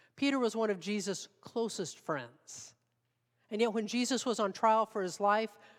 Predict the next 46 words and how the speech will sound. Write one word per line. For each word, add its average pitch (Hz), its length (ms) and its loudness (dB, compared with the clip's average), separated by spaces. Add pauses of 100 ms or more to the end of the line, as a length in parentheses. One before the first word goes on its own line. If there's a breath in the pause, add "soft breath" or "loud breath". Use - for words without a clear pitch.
(200 loud breath)
Peter 302 220 2
was 269 160 0
afraid. 262 500 0
He 180 80 -6
was 262 140 0
afraid 233 340 2
that 202 140 -10
somehow 233 320 0
he 220 160 0
was 240 140 -4
gonna 214 200 -2
get 208 200 -2
caught 220 280 2
up 226 200 0
in 190 80 -6
stuff. - 360 -6
And 190 100 -10
so 180 380 0 (240 loud breath)
when 208 160 2
asked 214 380 2
if 190 120 -4
he 220 140 -4
knew 247 300 0
him, 180 360 -4 (680 loud breath)
Peter 233 180 -2
said, 233 220 2
"No, 247 260 4
I 190 120 4
don't 269 180 -2
know. 269 240 2
I 214 60 -6
don't 240 120 -6
have 285 120 4
a 254 40 -2
clue 311 560 2
who 220 140 -2
this 190 220 0
Jesus 170 400 -6
guy 170 400 -2
is." - 600 -8 (1300)
Three 294 200 2
times 220 640 -2
he 202 120 -8
denied 202 520 0
knowing 202 320 -2
Jesus, 160 640 -10